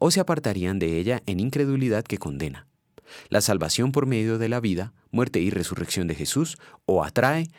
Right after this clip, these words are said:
o repele a los pecadores. La mujer junto al pozo en Samaria, el centurión romano cuyo siervo estaba enfermo, los griegos que fueron a buscar a Jesús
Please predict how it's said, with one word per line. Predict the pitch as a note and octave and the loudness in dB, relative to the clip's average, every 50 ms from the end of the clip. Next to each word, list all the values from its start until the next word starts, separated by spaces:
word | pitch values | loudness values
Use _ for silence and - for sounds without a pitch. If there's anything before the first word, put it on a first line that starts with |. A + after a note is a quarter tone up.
| - - | -6 0
o | - B2 | 0 2
repele | A2+ G2+ F#2 F#2+ - G#2+ A2+ A#2 A#2+ | 2 2 0 0 0 0 2 2 0
a | A2+ G2 | 0 -2
los | E2+ D#2+ - | -2 -2 -2
pecadores. | - E2+ - - D#2+ D2 D2 C#2 C#2 - - - - _ _ _ _ _ _ _ _ _ _ _ _ _ _ - - _ | -4 -4 -4 -4 -6 -6 -6 -8 -10 -12 -12 -14 -16 _ _ _ _ _ _ _ _ _ _ _ _ _ _ -20 -14 _
La | - A2+ A#2 | 0 2 4
mujer | A#2+ A2+ G#2 A2+ B2 C3+ | 4 2 2 2 0 0
junto | - D3+ D3+ C#3 - G#2 | 0 0 -2 0 0 -2
al | E2 E2 | -2 -2
pozo | - F#2 F#2 F2+ - - E2+ | 0 0 0 0 0 -4 -4
en | D#2+ | -4
Samaria, | - - D#2 D2+ D#2+ D#2 D2 C#2 - - - _ _ _ _ _ - | -4 -4 -4 -4 -4 -4 -6 -8 -10 -14 -18 _ _ _ _ _ -2
el | G#2 G2 | 0 0
centurión | - - G2+ F#2+ G2 F#2 F2 G#2 C#3 F3 E3+ | 0 0 0 -2 -2 -2 0 0 0 2 2
romano | C#3+ G2+ F2+ E2 D#2+ D#2 | 0 0 0 -2 -2 -4
cuyo | D#2 - E2+ E2 - - | -4 -4 -6 -6 -4 -4
siervo | - - D3 E3+ F#3+ D#3+ B2 | -2 0 0 0 2 0 0
estaba | F#2 - - E2+ D#2 D#2 | 0 -2 -2 -4 -4 -6
enfermo, | D2 - - F#2 F#2+ F2+ - A#2+ - _ _ _ _ - - - | -8 -4 -2 -2 -2 -2 -4 -10 -14 _ _ _ _ -18 -14 -6
los | - F#2 F2+ D#2 E2 | -4 -2 -2 -2 0
griegos | F#2 B2 C#3+ D#3 D#3+ F3 E3 | 2 2 2 2 2 -2 -2
que | - G2+ | -2 -2
fueron | - - B2+ D3+ E3 D3 | 0 0 0 0 0 0
a | G#2 | -2
buscar | E2 D#2+ - - F2+ D#2+ | -2 -4 -4 -4 -4 -4
a | D#2 | -4
Jesús | C#2 C#2+ - - - D#2+ C#2+ - - | -6 -8 -6 -6 -4 -4 -6 -8 -12